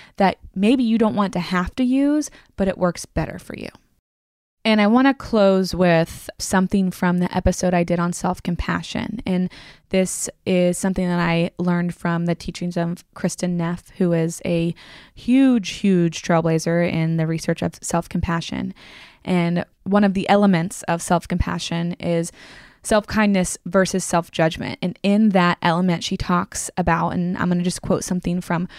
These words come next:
her website. She says, "People cannot always be or get exactly what they want. When this reality is denied or fought against, suffering increases in the form of stress, frustration, and self-criticism. When this reality is accepted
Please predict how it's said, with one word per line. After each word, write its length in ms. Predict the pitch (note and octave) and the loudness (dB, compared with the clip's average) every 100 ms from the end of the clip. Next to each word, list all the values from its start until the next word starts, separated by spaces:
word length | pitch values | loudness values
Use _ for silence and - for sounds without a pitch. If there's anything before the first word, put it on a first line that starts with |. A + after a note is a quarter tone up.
| - - | -20 -4
her 140 | - | 2
website. 380 | F#3 F#3+ - F3 | 4 2 2 -2
She 140 | - F#3+ | -2 -6
says, 420 | - F3+ F3 - - - - - | -2 0 0 -4 -18 -20 -20 -2
"People 240 | - A#3+ A#3 | 0 2 0
cannot 440 | - G3+ F#3 F3 | 0 2 2 2
always 360 | - E3+ F3 - | 0 0 -2 -2
be 280 | - G3 G3 | 0 0 0
or 140 | F3 | 0
get 160 | F3 F3 | 0 0
exactly 460 | E3+ E3+ E3 E3+ | 0 -2 -2 -4
what 160 | E3+ - | -4 -4
they 120 | - | -6
want. 380 | - - - - | -4 -8 -8 -10
When 160 | - G3 | -2 2
this 200 | A#3 - | 2 4
reality 360 | A3+ G3 F#3+ F3 | 4 4 4 2
is 100 | E3+ | 0
denied 640 | F3 F3+ F3 F3 F3 F3+ | 0 4 4 4 2 0
or 120 | - | -4
fought 340 | E3 - F3+ F#3+ | -6 0 4 4
against, 420 | F3+ E3 - - - | 4 0 -4 -12 -16
suffering 540 | - F#3+ F#3+ A3 A3 | -2 -2 0 0 2
increases 580 | G#3+ G#3 E3+ E3 F3 E3+ | 2 0 -2 -2 -2 -2
in 140 | F3 | -2
the 60 | E3+ | -4
form 200 | - F3 | -2 -2
of 100 | E3+ | -4
stress, 680 | - - - F#3+ A3 - - - - _ | -6 -8 2 2 2 -2 -14 -20 -20 _
frustration, 760 | - F#3 - F3+ F#3 - F#3 F#3+ | -2 -2 2 0 2 0 0 -2
and 140 | F#3+ | -6
self-criticism. 960 | - F3 E3+ - E3+ E3+ - - - G3+ _ - - - _ | -2 -2 -2 -4 -6 -6 -8 -10 -10 -12 _ -20 -20 -20 _
When 220 | G3+ G#3 | 2 4
this 200 | G#3+ B3 | 4 2
reality 340 | B3+ A#3 G3+ F#3+ | 2 4 4 2
is 60 | |
accepted 680 | F#3 - - F3+ - F3 F3 | -2 -6 -2 -2 0 -4 -2